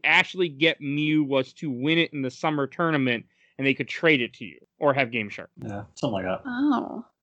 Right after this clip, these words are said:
Speaker 1: 'Cause I actually was in one of those summer tournaments back in the day with Pokemon Red and Blue, and I lost both my matches. But I was there. You had to win both your matches, then you went into a final match, and you played somebody else, and then the winner got Mew and a hat.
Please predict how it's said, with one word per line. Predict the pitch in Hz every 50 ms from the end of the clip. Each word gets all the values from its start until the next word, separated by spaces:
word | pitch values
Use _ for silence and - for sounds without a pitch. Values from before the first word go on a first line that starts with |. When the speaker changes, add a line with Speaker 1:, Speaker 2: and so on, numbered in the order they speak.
| _ _
Speaker 1:
'Cause | 190 170
I | 196 214 233
actually | 226 220 - 226 220 190
was | 151 156 175 214 240 247 185
in | 226 208 175
one | 180 180
of | 185 175
those | 165 156 -
summer | - 190 170 160
tournaments | 143 - 185 190 180 165 147 127 120 117 - - _ -
back | 151 151 165 -
in | 175 156
the | 143 131
day | 135 143 147 147 147 139
with | 131 123 -
Pokemon | - 143 135 151 143 135 131 123 123
Red | 131 131
and | 127 123 117
Blue, | 131 131 143 143 135 131 123 120
and | 117
I | 113 110
lost | 107 107 113 113 113 110 - _
both | 120 113 110 -
my | 113 107
matches. | 101 98 98 - - - _ _ _ _
But | 131 117
I | 120 131
was | 151 147
there. | 214 247 240 208 185 175 - _ _ _ _ _ _ -
You | 180 196
had | 208 214
to | 196 185
win | 180 196 202 196 170
both | 165 185 190 - 180
your | 170
matches, | 156 156 160 165 - 165 139
then | 151 151
you | 151 151
went | 156 156
into | 160 - 147 135
a | 127
final | - _ 165 165 170 170 165 151 139
match, | 127 123 120 117 117 120 - -
and | 131 120
you | 117 117
played | - 135 123 120
somebody | - - 143 131 131 120 120 120
else, | 143 143 135 123 113 110 110 - - _ _ _ _ _ _ _
and | 135 131
then | 131 123
the | 123 120
winner | 123 135 135 131 123 120
got | 110 110 107 104 104
Mew | 107 107 101 90 - - _ _ _
and | - 113
a | 107 98
hat. | 110 101 98